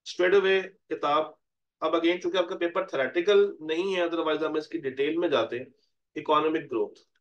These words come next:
एमसीक्यू में पूछ सकता है आपको, तीन चार बातें बता दे और कहे कि बताएं इनमें से कौन सा ऑब्जेक्टिव है। तो पहला national growth या economic growth। Overall हम चाहते हैं कि हमारी country की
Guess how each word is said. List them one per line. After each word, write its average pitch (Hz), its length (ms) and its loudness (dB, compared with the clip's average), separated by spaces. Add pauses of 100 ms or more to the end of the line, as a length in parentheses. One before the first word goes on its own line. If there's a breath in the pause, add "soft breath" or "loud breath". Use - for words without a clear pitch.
(1040)
एमसीक्यू 165 380 2
में 180 120 4
पूछ 160 200 -2
सकता 175 240 0
है 165 60 6
आपको, 160 420 0
तीन 151 240 -10
चार 160 180 0
बातें 147 280 2
बता 143 220 2
दे 151 100 0
और 143 160 2
कहे 131 240 0
कि 147 100 -6
बताएं 131 340 -2 (340 loud breath)
इनमें 151 320 -2
से 156 140 -2
कौन 143 260 -2
सा 160 100 -2
ऑब्जेक्टिव 131 520 0
है। 131 100 4
तो 139 200 2
पहला 135 340 -2 (440)
national 151 560 0 (380)
growth 143 420 -2
या 156 240 -2
economic 131 520 0
growth। 104 340 -10 (760)
Overall 180 420 4
हम 170 120 2
चाहते - 300 2
हैं 160 80 -4
कि 165 100 0
हमारी 147 300 -2
country 143 400 -10
की 147 100 -8